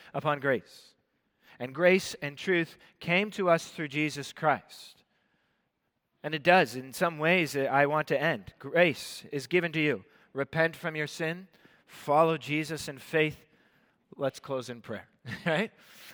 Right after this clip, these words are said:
And in, in some ways, that is how simple it is and how wonderful this message is. But I don't know about you, I ti-, I tend to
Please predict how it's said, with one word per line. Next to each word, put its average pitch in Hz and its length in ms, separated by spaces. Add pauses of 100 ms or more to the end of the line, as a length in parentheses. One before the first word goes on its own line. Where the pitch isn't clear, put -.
(100)
And 156 100
in, 165 140
in 160 140
some 180 300
ways, 175 500
that 156 200
is 160 240
how 160 240
simple 160 460
it 147 100
is - 440 (420)
and 113 100
how 135 120
wonderful 135 680
this - 180
message 104 440
is. - 260 (560)
But 156 60
I 156 40
don't 170 80
know 170 100
about 156 200
you, 156 180
I 156 160
ti-, 165 320
I 151 120
tend 156 260
to 139 160